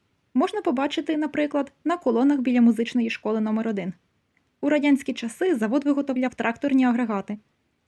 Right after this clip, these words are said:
У тисяча дев'ятсот п'ятдесят шостому році завод перейменовано у Вінницький агрегатний. Садиба Боруха Львовича була збудована з його ініціативи у тисяча дев'ятсот тринадцятому році.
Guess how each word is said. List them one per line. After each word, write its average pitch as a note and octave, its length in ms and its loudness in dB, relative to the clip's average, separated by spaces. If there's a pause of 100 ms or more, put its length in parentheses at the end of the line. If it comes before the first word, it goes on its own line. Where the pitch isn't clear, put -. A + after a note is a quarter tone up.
(180)
У C4+ 80 0
тисяча C4 400 0
дев'ятсот A#3 440 0
п'ятдесят A#3 400 -4
шостому A#3 400 4
році F4 380 0
завод A3+ 320 -2
перейменовано B3+ 600 4
у B3+ 160 2
Вінницький A#3 500 4
агрегатний. G3+ 600 -6 (360)
Садиба D#4 520 2
Боруха B3 400 2
Львовича D#4+ 580 -2 (260)
була B3+ 240 2
збудована B3 520 4
з A3+ 60 -4
його A#3 200 2
ініціативи A#3+ 800 2 (320)
у D#4 100 0
тисяча D4 500 -2
дев'ятсот G#3+ 500 -2
тринадцятому A3 680 0
році. G3+ 360 -6